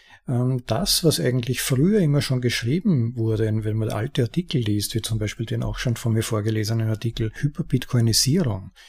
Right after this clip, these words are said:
könnt ihr mal nachschauen bei uns im Archiv und auf der Website, der ist verfügbar, erst vor ein paar Wochen habe ich den vorgelesen, dass sich diese Dinge derzeit materialisieren und Schritt für Schritt, natürlich in Trippelschritten und manchmal geht's zwei Schritte vor, einen Schritt zurück,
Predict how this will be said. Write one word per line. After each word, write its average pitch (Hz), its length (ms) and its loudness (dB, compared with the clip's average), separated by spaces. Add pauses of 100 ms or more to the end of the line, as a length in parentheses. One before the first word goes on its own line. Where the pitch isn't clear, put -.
(180)
könnt 104 200 -2
ihr 110 60 -2
mal 107 140 0
nachschauen 131 600 0
bei 120 100 2
uns 117 180 2
im 110 120 2
Archiv 143 460 0
und 117 100 2
auf 117 120 -4
der 110 120 -2
Website, 120 560 -2 (400)
der 110 160 2
ist 104 140 0
verfügbar, 120 760 0
erst 113 200 0
vor 113 140 0
ein 107 60 0
paar 110 160 -4
Wochen 110 340 -2
habe 110 120 0
ich - 100 -6
den 101 240 -4
vorgelesen, 120 680 -2 (240)
dass - 180 4
sich - 200 2
diese 180 300 4
Dinge 180 320 4
derzeit 143 400 0
materialisieren 131 960 0 (360)
und 135 220 -2
Schritt 160 320 -2
für 190 140 2
Schritt, - 580 0
natürlich 190 520 0
in 165 200 2
Trippelschritten 147 840 0
und 123 160 0
manchmal 120 340 0
geht's 123 260 0
zwei 123 220 2
Schritte 120 340 0
vor, 139 300 0
einen 127 140 0
Schritt 127 260 -2
zurück, 139 340 -2